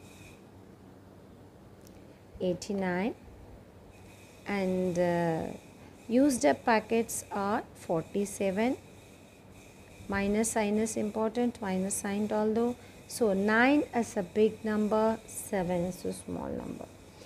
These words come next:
So, ऊपर बिग नंबर है, नीचे स्मॉल है, तो यहाँ पे बोरो करना है?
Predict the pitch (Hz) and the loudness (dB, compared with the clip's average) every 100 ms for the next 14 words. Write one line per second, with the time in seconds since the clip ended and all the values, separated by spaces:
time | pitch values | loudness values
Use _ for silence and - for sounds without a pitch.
0 | - - - - 240 226 277 240 254 214 | -20 -8 -6 0 0 2 0 4 4 4
1 | 240 262 262 277 277 285 311 214 190 214 | 2 4 4 4 2 0 0 -2 -2 -4
2 | - 247 247 269 277 269 262 262 - - | -4 -2 0 2 2 2 0 -4 -14 -20
3 | - 208 190 185 185 - - - - - | -6 0 2 0 -2 -14 -20 -20 -20 -6
4 | 220 208 208 220 202 208 208 233 247 247 | -4 -2 -4 -2 2 2 4 2 4 4
5 | 285 349 403 277 | 4 2 2 0